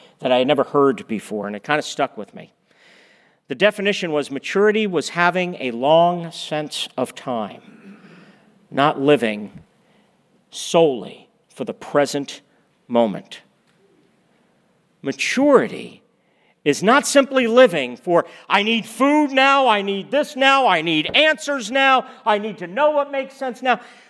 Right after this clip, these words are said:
but it's living in the present with a sense of hope for the future,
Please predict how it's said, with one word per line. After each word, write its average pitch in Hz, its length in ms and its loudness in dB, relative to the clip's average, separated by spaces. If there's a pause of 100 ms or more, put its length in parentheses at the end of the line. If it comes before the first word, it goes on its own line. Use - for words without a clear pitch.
(160)
but 214 120 6
it's 202 120 -2
living 302 380 4
in 302 80 4
the 285 80 2
present 196 540 0
with 175 100 -6
a 175 80 -6
sense 262 300 -6
of 226 100 -2
hope 262 400 4
for 208 160 -4
the 190 100 0
future, 196 520 0